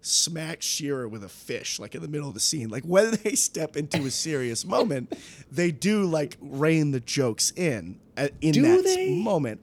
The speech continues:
Speaker 1: I think so. Like, when, like, when Yeager's drinking at the bar and he's, like, telling them they should get a rabbit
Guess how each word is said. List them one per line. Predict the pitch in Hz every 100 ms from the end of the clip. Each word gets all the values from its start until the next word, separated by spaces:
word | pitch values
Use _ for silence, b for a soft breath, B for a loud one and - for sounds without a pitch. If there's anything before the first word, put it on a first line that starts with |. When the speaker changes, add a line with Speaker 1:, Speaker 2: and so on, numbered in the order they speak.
| -
Speaker 1:
I | 330
think | - 170 147
so. | 135 165
Like, | 185 156
when, | 165 160 151 B B B
like, | - 180
when | 175 170
Yeager's | 156 180 165 160
drinking | - 156 165 165
at | 147
the | 127
bar | - 123 131 147 175 175 b b b
and | 120 120
he's, | 120
like, | 127
telling | - 135 135
them | 131
they |
should | 120 127
get | 117 117
a |
rabbit | 98 110 120 139